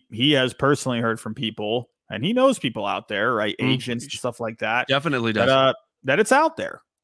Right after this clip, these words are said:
Speaker 1: right? And it, it is something out there.
Speaker 2: Yeah.
Speaker 1: Now, I think you could also have, you know, you asked me, "Do you think this is leverage? Do you think this is, this could be real?" I think it could be both, right? You,
Speaker 2: Mm-hmm.
Speaker 1: you,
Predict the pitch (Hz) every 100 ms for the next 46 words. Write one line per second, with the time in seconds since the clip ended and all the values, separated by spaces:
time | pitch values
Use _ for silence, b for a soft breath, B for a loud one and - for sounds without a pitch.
0 | _ 107 120 165 113 131 127 123 104 127
1 | 147 _ _ _ _ _ _ _ - 120
2 | 165 202 - 202 302 98 87 62 - -
3 | - _ b 120 113 - 185 185 196 202
4 | 175 147 139 156 175 - 135 117 113 110
5 | 107 113 117 113 113 113 113 - 113 110
6 | 107 104 - _ - 120 120 107 110 104
7 | 117 147 143 147 117 113 110 110 104 -
8 | - - 110 110 101 104 135 147 131 -
9 | - 127 139 135 123 117 165 175 - -
10 | _ _ 113 113 143 120 127 135